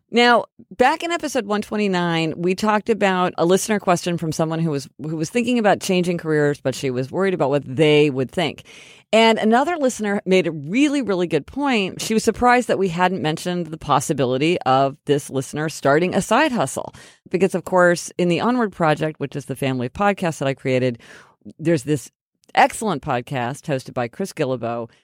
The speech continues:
Side Hustle School, which is all about starting a side hustle. And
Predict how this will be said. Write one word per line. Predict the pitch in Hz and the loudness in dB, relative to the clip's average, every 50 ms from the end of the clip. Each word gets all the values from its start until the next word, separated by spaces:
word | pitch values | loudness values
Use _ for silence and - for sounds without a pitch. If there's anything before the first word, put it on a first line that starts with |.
| _ _ - | _ _ -16
Side | - - 202 170 156 147 | 0 4 4 4 4 4
Hustle | 165 139 - - 135 | 2 -2 -2 -4 -10
School, | - - - 127 120 117 | -14 -10 -10 -8 -8 -6
which | 104 139 - | -8 -8 -8
is | 165 147 - - | -8 -8 -6 -2
all | 147 165 208 226 233 | -2 -2 -2 -2 -4
about | 226 180 180 160 156 147 - | -4 -4 -2 -2 -2 -4 -6
starting | - - - 135 135 135 135 | -8 -8 -6 -6 -4 -4 -6
a | 135 | -6
side | 131 - 220 247 240 | -6 -6 -6 -4 -2
hustle. | 220 180 151 - - 135 135 - _ - - - - _ _ _ _ - | -2 -4 -4 -2 -4 -6 -6 -6 _ -20 -20 -20 -20 _ _ _ _ 0
And | 185 196 190 190 190 185 185 185 180 | 2 4 4 4 4 2 2 0 -4